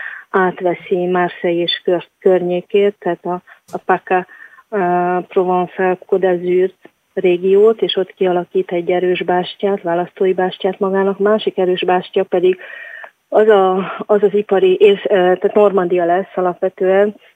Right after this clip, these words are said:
az az iparosodott, ö, északi rész, ahol, ahol a hagyományos iparágak azok nagyon erősen, ö, hanyatlani kezdenek.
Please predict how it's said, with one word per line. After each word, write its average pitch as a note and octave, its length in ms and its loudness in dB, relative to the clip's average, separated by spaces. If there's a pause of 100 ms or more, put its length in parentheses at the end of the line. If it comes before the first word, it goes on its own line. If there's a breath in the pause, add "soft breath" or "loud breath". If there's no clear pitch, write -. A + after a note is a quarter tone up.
(160 soft breath)
az G3 200 0
az F3+ 100 -2
iparosodott, F#3 1040 -2 (140)
ö, F#3 160 -2
északi F#3 520 0
rész, G3+ 380 2
ahol, G3 520 2 (380 loud breath)
ahol G3 240 2
a G3+ 60 4
hagyományos F3 600 0
iparágak E3 800 -4
azok E3+ 320 -4
nagyon E3 300 -4
erősen, E3 640 -4 (440 soft breath)
ö, E3 80 -4 (320)
hanyatlani F3 600 -2
kezdenek. D#3+ 600 -4